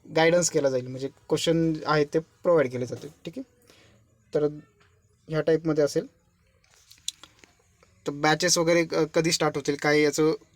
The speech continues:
जे आहे ते मी उद्याच्या लेक्चरमध्ये सांगेल. उद्या आपण रिझनिंग, मराठी, इंग्लिश, जीके या सर्वांचं, अ, एक्झाममध्ये, अ, सिलेबस काय असेल, कोणत्या टॉपिकवरती भर दिला पाहिजे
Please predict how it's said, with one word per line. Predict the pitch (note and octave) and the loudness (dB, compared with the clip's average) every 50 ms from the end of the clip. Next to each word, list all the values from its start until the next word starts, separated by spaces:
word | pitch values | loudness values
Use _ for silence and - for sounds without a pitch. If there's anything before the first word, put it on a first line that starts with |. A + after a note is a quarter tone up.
| - D#3+ | -18 -6
जे | E3 D#3 | -2 0
आहे | D3 D#3 D3+ | 2 2 2
ते | C#3+ - D3+ | 2 0 0
मी | D3+ D3+ D3+ | 0 2 2
उद्याच्या | D3+ D3+ D#3 D#3 - D#3+ | 2 2 2 2 2 0
लेक्चरमध्ये | D#3 D3 - E3 D3+ D#3 D3+ | -2 0 0 -2 0 0 -2
सांगेल. | C#3+ D3 C3 C3 D#3 - - - - - _ _ - | -2 -4 -6 -6 -6 -8 -10 -18 -20 -20 _ _ -4
उद्या | D3+ D3+ D#3 F3 F3 F3+ F3+ F#3 F3+ - - | -2 0 2 4 4 4 4 2 2 0 -4
आपण | F#3 D#3+ E3+ E3 E3+ F3 | -2 0 2 2 2 0
रिझनिंग, | E3+ - F3+ E3+ F3+ D#3+ E3 E3+ F3+ F3+ F#3+ - - _ _ _ - | 0 0 2 2 2 2 0 0 0 -2 -4 -6 -10 _ _ _ -2
मराठी, | D#3+ D#3+ D#3+ E3 D#3+ - - E3 E3+ F#3 - _ _ _ _ _ _ _ _ _ _ | 0 2 4 4 2 0 -2 -4 -6 -6 -10 _ _ _ _ _ _ _ _ _ _
इंग्लिश, | E3 E3+ E3+ E3+ F3 F#3 F3+ - - - - D#3+ C#3+ | -2 0 2 2 2 2 0 -2 -4 -6 -10 -6 -4
जीके | D3+ E3 D#3+ - D#3+ E3 F3 - _ _ _ _ _ - | -4 -4 0 0 0 0 0 -4 _ _ _ _ _ -4
या | D#3+ | -2
सर्वांचं, | D3+ - - - F#3 F3+ F#3 F#3+ G3 G3 F3 - G3+ G3+ G3+ - - _ _ - | -2 -2 0 0 2 2 4 2 0 -2 -2 -2 0 0 0 -2 -6 _ _ -2
अ, | D#3+ D3+ D3+ D3+ | 0 0 2 2
एक्झाममध्ये, | - E3 D#3+ D#3 F3 F3 E3+ E3 E3 E3+ E3 - - | 0 0 0 0 0 0 2 0 0 -2 -2 -4 -4
अ, | D#3+ D#3 D3 D3 C#3 C#3 C#3+ D3 - _ _ - | 0 2 2 2 2 2 0 -2 -6 _ _ -6
सिलेबस | - F3 E3 E3 E3 F3+ E3+ | -2 0 2 4 2 2 2
काय | - F3 D3+ D3 | 2 2 2 2
असेल, | D3 - D3 E3+ - _ _ _ _ _ _ _ | 2 0 -4 -4 -6 _ _ _ _ _ _ _
कोणत्या | - E3 E3+ E3 F#3 E3+ | -2 0 0 2 0 2
टॉपिकवरती | F3 E3 E3 F3+ E3 E3+ E3+ D#3+ E3 E3+ | 0 0 0 -2 -2 0 0 0 -2 -2
भर | D3+ D#3+ D3+ D3 | 0 0 0 0
दिला | D3 D3 D3+ C#3+ | 0 0 0 0
पाहिजे | D3 C#3+ C#3 D#3 | 0 0 0 0